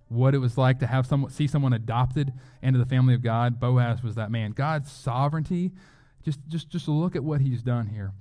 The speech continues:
He's brought a Moabite woman from a ha-, hated people group of Israel, and he's brought her to Israel. Okay, that, that, that, that's pretty crazy, just through Na-, Naomi and through all of these things. And he's also prepared a man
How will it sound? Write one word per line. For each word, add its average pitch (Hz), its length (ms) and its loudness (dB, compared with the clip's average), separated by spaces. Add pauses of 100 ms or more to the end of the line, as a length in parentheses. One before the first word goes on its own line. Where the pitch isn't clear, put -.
(200)
He's 135 200 0
brought 147 320 0
a 139 100 2
Moabite 151 520 2
woman 110 400 -2 (640)
from 131 140 2
a 120 80 2 (120)
ha-, 160 280 0
hated 165 380 0
people 135 260 -2
group 120 220 -2
of 113 100 -6
Israel, 110 520 -2 (440)
and 123 160 0
he's 120 180 2
brought 135 340 0
her 120 420 0 (160)
to 120 140 -10
Israel. 110 600 -4 (500)
Okay, 139 180 -2
that, 127 260 -4
that, 143 180 2
that, 156 160 0
that's 165 160 -2
pretty 165 200 0
crazy, 135 420 0
just 139 220 -4
through 143 120 0
Na-, 131 220 2
Naomi 131 440 2
and 113 160 -4
through 139 160 -2
all 135 200 2
of 131 80 0
these 120 160 -2
things. 120 440 -2 (720)
And 131 140 2
he's 143 180 4
also 143 640 0 (880)
prepared 175 500 0
a 156 100 2
man 143 560 4